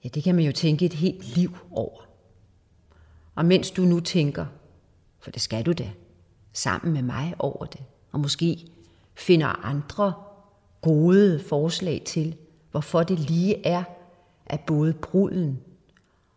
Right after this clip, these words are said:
og de to søstre dukker op af floden ved Vildemands insisteren,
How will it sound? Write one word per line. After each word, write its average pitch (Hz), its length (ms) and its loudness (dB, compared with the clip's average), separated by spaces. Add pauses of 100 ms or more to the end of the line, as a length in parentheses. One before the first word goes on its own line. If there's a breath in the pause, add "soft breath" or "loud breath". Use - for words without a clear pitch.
(200)
og 220 420 6 (1160 soft breath)
de 143 60 -10
to 165 280 -4
søstre 175 600 -2 (920)
dukker 151 240 6
op 131 360 2 (460)
af 156 100 -4
floden 139 560 2 (340)
ved 170 140 4
Vildemands 151 640 2
insisteren, 143 800 -6